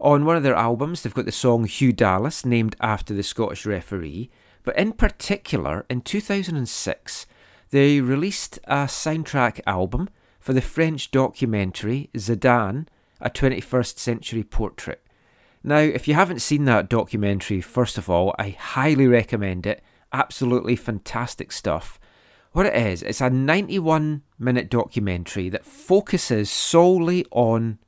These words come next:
Zinedine Zidane. The seventeen cameras focused on him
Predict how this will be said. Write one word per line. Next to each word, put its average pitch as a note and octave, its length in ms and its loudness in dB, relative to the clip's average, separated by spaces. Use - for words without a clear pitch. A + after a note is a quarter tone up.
Zinedine A2+ 600 0
Zidane. F#2+ 560 -2
The A#2+ 80 -4
seventeen F3+ 760 -2
cameras A2 580 -2
focused - 580 -2
on A2 180 0
him F#2+ 200 -4